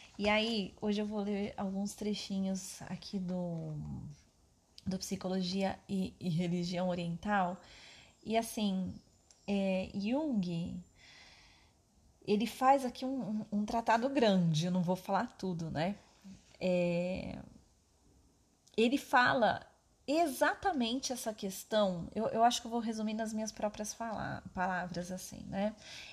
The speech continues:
Ele fala assim: "Por isso estaríamos inclinados a pensar que o problema metafísico, homem e Deus,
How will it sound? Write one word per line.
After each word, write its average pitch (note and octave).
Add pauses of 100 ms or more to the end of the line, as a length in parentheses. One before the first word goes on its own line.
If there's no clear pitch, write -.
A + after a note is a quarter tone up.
Ele A3+
fala C4
assim: G#3
"Por C4+
isso E4
estaríamos A#3
inclinados F#3+
a G3+
pensar G3+
que -
o -
problema G#3
metafísico, G3+
homem G#3+
e -
Deus, F3